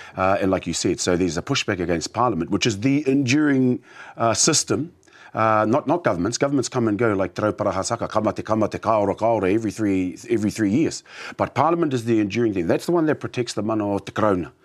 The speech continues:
of the crown. And so we've pushed back in that space, uh, ensuring that we don't wear ties. We want to be able to reflect our own cultural identity in that place.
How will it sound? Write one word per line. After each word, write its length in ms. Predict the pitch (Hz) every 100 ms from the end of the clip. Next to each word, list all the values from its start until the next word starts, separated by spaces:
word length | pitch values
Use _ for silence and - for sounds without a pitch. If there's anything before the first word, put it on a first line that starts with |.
| - - -
of 140 | 92
the 80 | 92
crown. 260 | - 101
And 80 | 87
so 80 | 95
we've 180 | 135 165
pushed 240 | 156 -
back 180 | 151 147
in 80 | 110
that 120 | 98
space, 380 | - 90 80 - - - - - -
uh, 240 | 104 98
ensuring 380 | 101 98 135 110
that 160 | 101 95
we 100 | 98
don't 220 | 104 92
wear 140 | 92
ties. 320 | 87 95 80 80
We 80 |
want 160 | 101 95
to 40 |
be 140 | 85 95
able 140 | 85
to 100 | 80
reflect 420 | 82 92 95 92 90
our 120 | 87
own 120 | 90
cultural 360 | 82 98 90 85
identity 560 | 82 82 95 85 87
in 120 | 82 80
that 180 | 80
place. 300 | - 82 -